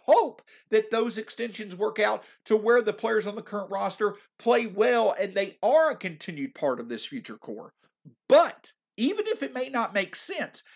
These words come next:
if the Grizzlies were to agree to extensions with these players, that could still be an asset because then they can be used in a valuable trade to go out and get a significant player that's paid a significant amount of money, and that's going to be the easiest way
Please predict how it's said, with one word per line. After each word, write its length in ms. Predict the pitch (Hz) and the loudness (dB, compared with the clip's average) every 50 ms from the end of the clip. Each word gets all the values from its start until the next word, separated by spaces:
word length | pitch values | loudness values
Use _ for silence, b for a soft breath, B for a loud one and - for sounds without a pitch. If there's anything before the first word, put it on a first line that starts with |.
| B B | B B
if 160 | B 202 214 214 | B 2 2 2
the 80 | 214 | 0
Grizzlies 460 | 185 156 240 302 294 - 311 254 214 | -6 -6 -6 -6 -6 -6 -8 -8 -6
were 180 | 190 226 247 247 | -4 -4 -4 -4
to 220 | 247 - 247 233 | -4 -8 -8 -8
agree 260 | 208 185 151 214 247 240 | -8 -8 -8 -10 -12 -10
to 140 | - 214 180 | -10 -8 -8
extensions 640 | 160 - - - 240 262 - 233 - 233 202 160 160 | -8 -8 -8 -10 -10 -10 -10 -10 -12 -12 -12 -12 -12
with 180 | 170 175 175 | -14 -14 -12
these 220 | - 180 160 143 - | -10 -12 -10 -10 -10
players, 460 | - - 233 240 208 165 156 139 - B B B B B _ | -6 0 2 4 4 2 2 -2 -8 B B B B B _
that 360 | 139 135 185 202 226 214 - | 0 4 4 4 4 2 -8
could 240 | - - 240 240 202 175 | -10 -8 -8 -6 -6 -6
still 300 | - - 240 220 208 208 | -8 -6 0 0 0 0
be 140 | 190 180 | 0 -6
an 100 | 165 156 | -6 -4
asset 420 | 160 175 196 185 170 - 185 156 - | -2 -2 -2 -2 -4 -4 -6 -6 -6
because 340 | 160 160 - 170 147 135 - | -8 -8 -8 -8 -8 -8 -12
then 300 | 139 180 202 214 214 208 | -8 -4 -4 -4 -2 -2
they 120 | 202 180 | -6 -6
can 220 | 170 - 196 175 | -6 -10 -12 -10
be 80 | 151 170 | -10 -10
used 520 | 165 156 151 160 175 180 180 175 151 - B B B B B | -10 -10 -10 -10 -10 -8 -8 -10 -10 -14 B B B B B
in 140 | 147 147 151 | -10 -6 -4
a 100 | 143 139 | -4 -2
valuable 500 | 135 156 156 180 190 196 175 165 160 147 | -2 -2 -2 0 -2 -4 -4 -4 -4 -6
trade 460 | - - 185 190 190 180 170 165 B B B B _ | -4 -4 -2 0 0 0 -2 -4 B B B B _
to 120 | - 190 | -6 -6
go 240 | 170 143 180 180 - | -2 -2 -2 -4 -2
out 280 | - 190 180 170 - - | 0 0 0 0 0 -4
and 180 | 185 170 151 139 | -10 -14 -10 -8
get 160 | 190 240 269 | -8 -4 -4
a 80 | 247 | -6
significant 760 | - - - 180 151 143 139 135 - 147 - - 123 - - | -6 -6 -8 -8 -8 -8 -10 -12 -12 -14 -14 -14 -16 -16 -16
player 360 | - - 123 113 110 107 113 B B B B B B - | -8 -6 -6 -6 -6 -8 -10 B B B B B B 2
that's 260 | 185 208 202 - - | 2 2 2 0 -10
paid 400 | - - - 233 240 277 294 285 | -14 -6 0 0 0 0 0 -4
a 80 | 262 - | -4 -6
significant 640 | - - 185 156 147 143 143 - 147 135 - 143 123 | -6 -8 -8 -8 -6 -8 -6 -6 -8 -12 -10 -10 -10
amount 260 | 120 123 120 120 120 | -6 -6 -6 -6 -6
of 40 | 117 | -6
money, 380 | 120 123 123 127 135 135 127 B B B B | -6 -6 -6 -6 -8 -12 -12 B B B B
and 260 | - 175 170 156 156 | -6 -6 -6 -4 -4
that's 300 | 180 202 - 269 - - | -2 -2 -2 -4 -4 -8
going 200 | - 226 220 214 | -8 -8 -8 -8
to 40 | 208 | -8
be 160 | 185 208 208 | -8 -10 -10
the 260 | 185 185 175 - 208 | -10 -12 -14 -12 -12
easiest 460 | 208 208 202 170 196 185 170 160 - - | -10 -10 -10 -10 -8 -8 -8 -8 -6 -2
way 320 | 202 202 202 196 175 | 0 0 0 0 -4